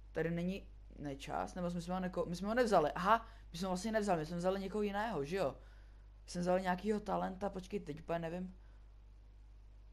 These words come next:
Hmm. Hmm, teď úplně nevím, který to byl.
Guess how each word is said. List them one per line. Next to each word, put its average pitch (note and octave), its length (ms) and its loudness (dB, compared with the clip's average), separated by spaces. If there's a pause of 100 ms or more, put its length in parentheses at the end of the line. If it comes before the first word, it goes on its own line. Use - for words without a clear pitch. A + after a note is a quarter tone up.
(100)
Hmm. C3+ 400 -6 (2750)
Hmm, D3 680 -8
teď E3+ 140 -10
úplně F3 220 -2
nevím, F3+ 300 2
který D3+ 300 0
to E3+ 120 2
byl. F3+ 360 0